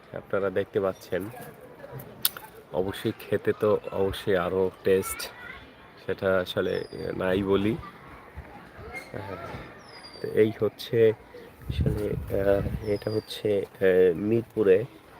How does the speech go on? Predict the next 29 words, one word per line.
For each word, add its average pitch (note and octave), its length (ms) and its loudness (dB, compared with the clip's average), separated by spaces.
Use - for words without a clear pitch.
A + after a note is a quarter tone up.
মি-, G2+ 380 4
মি-, F#2+ 360 0
মিরপুরে F#2+ 540 2
আপনারা F2+ 360 0
দেখতে F2+ 300 -4
পাচ্ছেন, F#2+ 340 -4
মিরপুরে G2+ 560 -2
একটি G2 260 -4
লতা F#2+ 340 2
গাছে G#2 400 -4
অনেক D3+ 480 8
ধরনের F#2+ 460 0
আলু G2+ 320 0
হয়ে G#2 300 4
আছে, G2 280 -2
দুন্দুল G#2 460 -2
হয়ে F#2+ 280 -2
আছে, G2 340 -6
যেটা G2+ 320 -6
হচ্ছে G2 520 -8
যে G#2+ 240 -4
এই G#2 180 -4
যে, - 200 -10
এই G#2+ 160 0
যে, - 220 -10
এই G2 180 -6
যে G2 80 -4
দেখা F#2+ 280 -8
যাচ্ছে F#2+ 420 -10